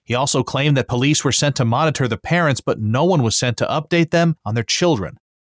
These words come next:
According to local media, the construction company working on an adjacent project left perlite, a form of volcanic glass, on the roof of the gym. Following days of heavy rainfall, the perlite soaked up the rain,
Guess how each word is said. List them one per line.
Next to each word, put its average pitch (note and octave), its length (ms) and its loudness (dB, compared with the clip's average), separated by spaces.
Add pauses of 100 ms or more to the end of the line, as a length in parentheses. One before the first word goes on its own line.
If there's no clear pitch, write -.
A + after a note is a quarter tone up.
According F#3 360 2
to E3 80 4
local D#3+ 260 2
media, D3+ 380 2
the D3 80 -2
construction D3+ 560 2
company D3 360 2
working C#3+ 400 2
on C#3 120 2
an B2+ 80 4
adjacent B2+ 560 0
project C#3+ 560 -2
left A#2+ 260 -4 (140)
perlite, C#3 580 -2 (100)
a G#2+ 60 -10
form G3 300 2
of D#3+ 80 0
volcanic E3 560 0
glass, C3 560 -2
on C#3+ 100 2
the C#3 100 4
roof A#2+ 340 2
of A2+ 120 -4
the A2 80 -4
gym. D#3+ 460 0 (400)
Following F#3 480 2
days E3 320 2
of D3+ 100 0
heavy C#3+ 340 0
rainfall, C3 600 0
the A#2 80 -4
perlite G3+ 580 0
soaked - 460 0
up A3 160 -2
the G2+ 140 -2
rain, F#3 420 0